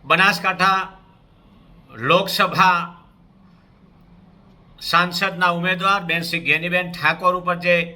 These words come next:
પાયા વગરના જે આક્ષેપો કરવામાં આવ્યા, એ આક્ષેપોને હું સખ્ત શબ્દોમાં વખોડું છું. નૌકાબેન, મારે આપને કહેવું છે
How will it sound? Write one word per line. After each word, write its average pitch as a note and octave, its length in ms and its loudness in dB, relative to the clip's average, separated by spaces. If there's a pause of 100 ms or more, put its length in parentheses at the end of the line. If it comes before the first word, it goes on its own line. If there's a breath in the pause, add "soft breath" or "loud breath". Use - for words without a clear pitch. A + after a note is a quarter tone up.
(520 soft breath)
પાયા E3 240 4
વગરના E3+ 460 -2
જે D#3+ 120 -6
આક્ષેપો F3 500 -4
કરવામાં F3 420 0
આવ્યા, D#3 140 0
એ D#3+ 100 0
આક્ષેપોને - 1700 -6
હું F3 280 0 (760)
સખ્ત C4 340 0
શબ્દોમાં E3+ 500 -4
વખોડું A#2+ 440 -10
છું. - 160 -20 (2750)
નૌકાબેન, G#3+ 560 2
મારે G#3+ 220 4
આપને G#3+ 280 0
કહેવું G#3 360 -2
છે - 240 -12